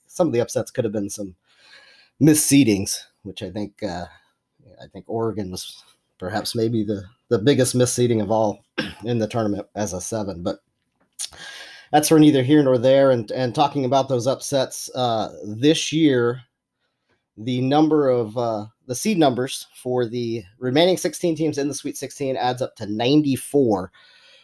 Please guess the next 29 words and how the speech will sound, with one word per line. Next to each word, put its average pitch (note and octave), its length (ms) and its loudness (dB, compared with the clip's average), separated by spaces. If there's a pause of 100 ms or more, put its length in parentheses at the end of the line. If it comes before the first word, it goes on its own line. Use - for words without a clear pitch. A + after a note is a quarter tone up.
(140)
which A#2+ 340 -4
is C#3+ 240 4
the C3+ 120 2
highest E3 560 0
total C3 480 2 (500)
that B2 100 -4
we've B2 180 -4
ever C3+ 200 0
seen, B2+ 480 -2 (180)
uh, A2+ 180 -4
since A#2+ 320 -6
the B2 160 -4
N B2 100 -2
C B2 200 -4
A A#2 40 0
A A2 40 -4
tournament A#2+ 320 -4
expanded A#2+ 640 -4
to A#2+ 100 -6
sixty-four A2+ 540 -6
teams A2+ 320 -4
back A2 220 -4
in - 80 -6
nineteen A2 360 -6
eighty-five. G2 560 -2 (680)
The C#3 140 4
previous D3 520 4
record A#2+ 380 2
was A2 240 -2